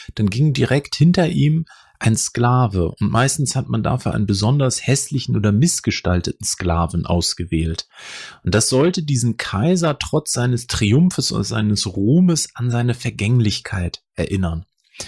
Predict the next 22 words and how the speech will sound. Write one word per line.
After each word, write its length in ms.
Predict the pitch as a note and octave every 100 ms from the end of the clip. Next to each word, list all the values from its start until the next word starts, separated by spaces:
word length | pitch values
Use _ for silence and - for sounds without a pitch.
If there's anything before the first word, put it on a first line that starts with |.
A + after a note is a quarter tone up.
| - - - - -
Und 160 | G2
eine 220 | G#2 C3
Idee 440 | D3 C#3+ - A#2+ D#3+
ist 200 | D#3 -
auch 180 | - A#2
die, 400 | - A#2+ D#3+ -
dass 220 | G#2+ -
der 180 | G#2+ B2
Hofnarr, 880 | D#3 F#3+ - F#2 F2 E2+ E2 E2+ _ _ _ _
der 100 | F2+
Gottesleugner, 1160 | - B2 - C3+ - B2 A#2+ A#2 A2+ A2 G#2+ - - _ _
der 240 | G#2 G2+ G#2+
den, 320 | G#2 G#2+ - C3
so, 380 | A#2+ A2+ G#2+ A2
sag 200 | - A2
ich 240 | A2 F#2 -
mal, 200 | G#2+ G2+
schwachsinnig 680 | - A#2 - - A#2 A2
um 100 | B2
den 140 | A2 G2+
König 420 | B2 C#3+ A#2+ -
rumtanzt, 720 | G#2+ G2+ - F#2 A#2+ C#3+ -